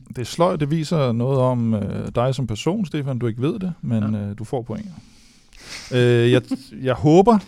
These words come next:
Speaker 1: at, øh, Bore Hans Grohe også hedder Bore Hans Grohe til næste år.
Speaker 2: Bora Hans Grohe er korrekt.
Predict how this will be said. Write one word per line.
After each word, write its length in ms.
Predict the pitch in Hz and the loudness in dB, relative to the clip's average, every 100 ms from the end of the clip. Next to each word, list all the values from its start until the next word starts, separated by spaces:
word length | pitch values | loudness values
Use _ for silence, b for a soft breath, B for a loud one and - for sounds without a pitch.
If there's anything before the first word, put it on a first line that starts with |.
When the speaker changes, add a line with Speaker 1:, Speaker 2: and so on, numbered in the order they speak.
| - _ | -14 _
Speaker 1:
at, 300 | 120 107 120 | 0 2 0
øh, 180 | 107 107 | 0 2
Bore 220 | 123 113 | 2 4
Hans 200 | 110 110 | 4 2
Grohe 300 | - 135 165 | 0 2 2
også 200 | 135 135 | 0 -2
hedder 100 | 139 | -6
Bore 200 | 131 123 | -2 -2
Hans 180 | 117 113 | -2 -4
Grohe 220 | - 127 | -4 -6
til 100 | 135 | -4
næste 240 | 131 135 139 | -8 -6 -10
år. 120 | 135 - _ _ 151 | -12 -14 _ _ -16
Speaker 2:
Bora 320 | 185 196 185 147 | -16 -16 -18 -18
Hans 260 | 165 151 123 | -18 -18 -20
Grohe 400 | - 113 160 139 | -16 -12 -12 -12
er 160 | 113 104 | -14 -16
korrekt. 640 | 107 117 143 - - - | -20 -20 -20 -20 -20 -20